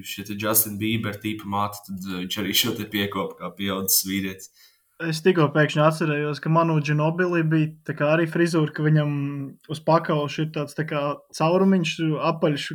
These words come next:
Speaker 2: kur nav mati, un tagad
Speaker 1: Saulīts bija.
Speaker 2: Jā, jā, jā. Un, <laughs> ā, San Antonio Spurs bija kādos sezonos lielisks mājas rekords, un tad pēc katras spēles viņi postoja, ka viņu mājas rekords ir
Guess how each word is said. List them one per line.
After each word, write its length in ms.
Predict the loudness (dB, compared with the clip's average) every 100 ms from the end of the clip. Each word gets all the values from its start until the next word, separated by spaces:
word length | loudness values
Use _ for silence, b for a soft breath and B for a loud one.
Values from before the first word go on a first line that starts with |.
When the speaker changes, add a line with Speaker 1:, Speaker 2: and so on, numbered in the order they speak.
| -4
Speaker 2:
kur 120 | 0
nav 200 | 2 2
mati, 440 | 2 2 0 -2 -6 -6
un 80 | -2
tagad 80 |
Speaker 1:
Saulīts 480 | 2 4 4 2 -2
bija. 240 | -4 -4 -8 _ _ _ -4
Speaker 2:
Jā, 160 | 0 2
jā, 80 | 4
jā. 280 | 4 4 2 2
Un, 160 | 2 4
<laughs> 20 |
ā, 120 | 4 4 0 B B B -2
San 160 | 2
Antonio 380 | 2 2 2 2
Spurs 300 | 0 2 4
bija 140 | 2 2
kādos 240 | -2 -2
sezonos 380 | 0 2 2 0
lielisks 460 | 0 2 0 -2 -2
mājas 300 | 2 4 2
rekords, 380 | 2 2 2 4
un 60 | 2
tad 100 | 0
pēc 160 | -4 0
katras 380 | 0 0 -2 -4
spēles 460 | 0 2 2 0
viņi 300 | -2 -2 -4 -8 B B 4
postoja, 420 | 4 2 -4 -2
ka 80 | 0
viņu 140 | 2
mājas 260 | 2 2 2
rekords 400 | 0 0 0
ir 80 | 0